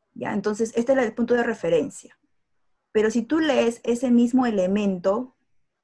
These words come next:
con este estándar en la línea tres veintisiete, te va a dar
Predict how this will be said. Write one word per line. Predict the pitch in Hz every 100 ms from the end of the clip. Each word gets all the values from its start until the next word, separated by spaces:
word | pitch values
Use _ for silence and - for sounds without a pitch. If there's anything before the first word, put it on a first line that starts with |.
| _ -
con | 180 190
este | 208 208 196
estándar | - 202 190 180 185 185 _
en | 190 170
la | 165 - -
línea | 196 214 190 185 202
tres | - 190 202
veintisiete, | 202 190 170 - 202 202 233 - _ _ _ _ _ _
te | 202 190
va | 202
a | 202
dar | 202 202